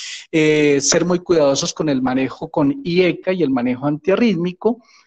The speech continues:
eh, la piedra angular en los pacientes que están muy congestivos, con edema pulmonar y con signos de sobrecarga de volumen, son los diuréticos de asa, que en este caso los usaríamos de manera endovenosa.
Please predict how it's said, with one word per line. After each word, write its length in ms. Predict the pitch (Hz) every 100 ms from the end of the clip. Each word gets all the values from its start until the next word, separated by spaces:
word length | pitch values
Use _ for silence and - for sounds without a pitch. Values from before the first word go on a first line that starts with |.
| _ 160
eh, 240 | 151 143
la 200 | 143 143
piedra 300 | 160 156 160
angular 340 | 180 160 135 147
en 80 |
los 120 | 165 -
pacientes 520 | 135 - 135 139 156
que 80 | -
están 180 | 139
muy 220 | 139 170 175
congestivos, 880 | - 160 131 - - 160 156 151
con 160 | - 139
edema 340 | 131 131 143
pulmonar 460 | - 135 127 135 147
y 60 | 147
con 140 | 131
signos 320 | - 135 139
de 80 | 147
sobrecarga 600 | - 123 120 - 139 143
de 80 | 165
volumen, 460 | 185 196 160 170 175 - -
son 220 | - 170
los 120 | 160 156
diuréticos 560 | 143 135 139 151 180
de 120 | 196
asa, 340 | 208 147 - 220
que 80 | 151
en 60 |
este 240 | 131 - 151
caso 260 | 143 135
los 180 | 151 -
usaríamos 460 | 135 117 120 123 139
de 80 |
manera 260 | 147 123 120
endovenosa. 720 | 143 175 202 240 170 -